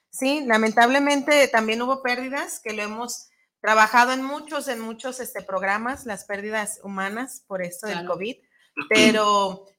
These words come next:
Speaker 1: como decimos, la vida, curiosamente la vida sigue, y sigue, y, y tenemos que encontrar la felicidad, pero sí esperemos, pues, que ustedes, aquellas personas que hayan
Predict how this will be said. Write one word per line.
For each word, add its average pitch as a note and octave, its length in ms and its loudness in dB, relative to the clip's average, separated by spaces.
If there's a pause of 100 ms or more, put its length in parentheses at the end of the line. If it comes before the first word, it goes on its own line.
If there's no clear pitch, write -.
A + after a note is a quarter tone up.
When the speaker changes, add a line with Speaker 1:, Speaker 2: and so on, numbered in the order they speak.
Speaker 1:
como A#3+ 220 2
decimos, C#4+ 480 0
la C#4 100 4
vida, C#4 300 2
curiosamente D4 640 0
la D4+ 100 2
vida B3+ 260 0
sigue, B3 520 -8 (340)
y G3+ 120 -10
sigue, C4 480 -2
y, A3 200 -4
y G#3+ 80 -10
tenemos G#3+ 380 -4
que C#4 100 -6
encontrar C4 380 -6
la B3+ 100 -4
felicidad, A#3+ 680 -2 (460)
pero G#3 520 2
sí A#3+ 160 -2
esperemos, A#3+ 640 0
pues, A#3+ 240 -4
que - 120 -14
ustedes, A3 760 -6 (100)
aquellas A3+ 460 -2
personas A3 400 -6
que A3+ 60 -6
hayan A3 360 -4